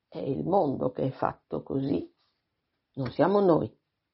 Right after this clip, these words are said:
Forse proprio noi, che siamo già battezzati nel nome di Gesù, dovremmo ritornare al senso di questa immersione nella sua persona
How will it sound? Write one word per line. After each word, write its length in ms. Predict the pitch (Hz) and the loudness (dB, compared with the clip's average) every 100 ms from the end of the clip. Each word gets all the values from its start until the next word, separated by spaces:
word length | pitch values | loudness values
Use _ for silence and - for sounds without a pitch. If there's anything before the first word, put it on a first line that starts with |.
| _ _ _ _ _ _ _ _ _ _ _ _ _ _ _ _ _ _ _ _ | _ _ _ _ _ _ _ _ _ _ _ _ _ _ _ _ _ _ _ _
Forse 460 | - 285 277 - 254 | 6 8 10 8 6
proprio 640 | 214 202 - 180 170 - | 6 4 4 2 2 0
noi, 520 | 180 170 160 143 143 139 | -2 2 6 6 6 4
che 120 | 160 | -4
siamo 400 | - 180 180 156 | 0 2 4 4
già 240 | 175 208 | 8 8
battezzati 800 | 214 175 - 151 156 190 196 - | 8 0 -2 -2 6 6 6 2
nel 140 | 156 151 | 2 4
nome 240 | 180 175 | 4 4
di 160 | 156 - | 0 -2
Gesù, 580 | 151 147 139 127 185 - _ - - _ | -2 2 0 0 -4 -8 _ -20 -20 _
dovremmo 800 | - 269 233 160 151 156 160 - _ | 8 10 10 8 8 4 2 -4 _
ritornare 640 | - 202 208 247 247 262 247 | 0 2 6 6 8 8 8
al 120 | 226 | 6
senso 560 | 226 - 285 285 269 247 | 2 4 8 8 8 4
di 120 | 208 | 4
questa 300 | 208 214 208 | 0 2 2
immersione 960 | 202 196 190 185 - - 240 254 240 | 4 4 2 0 -8 4 6 8 6
nella 220 | 208 175 175 | 6 4 4
sua 240 | - 170 | 0 0
persona 920 | 170 165 - - 180 180 175 175 170 | 0 -2 -4 6 8 10 8 4 2